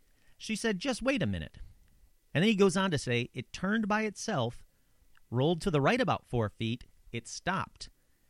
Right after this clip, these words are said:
Then it turned around again, rolled to the left about eight feet,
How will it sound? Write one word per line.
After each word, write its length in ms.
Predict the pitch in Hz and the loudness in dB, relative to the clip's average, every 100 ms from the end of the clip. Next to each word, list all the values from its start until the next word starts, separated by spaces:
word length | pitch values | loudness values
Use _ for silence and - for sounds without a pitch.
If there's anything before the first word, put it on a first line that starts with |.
| _ - | _ -8
Then 140 | 117 165 | -2 -2
it 120 | - | -2
turned 260 | - 190 180 | -2 0 2
around 280 | 170 175 | 2 2
again, 520 | 143 107 135 185 269 214 _ _ _ - | 0 0 0 0 -2 -6 _ _ _ -4
rolled 280 | 113 156 151 | 2 2 2
to 60 | |
the 80 | 127 | -2
left 300 | 117 196 - | 0 0 -2
about 220 | 139 123 | 0 0
eight 180 | 110 - | 0 -4
feet, 300 | - 110 - | -4 -4 -4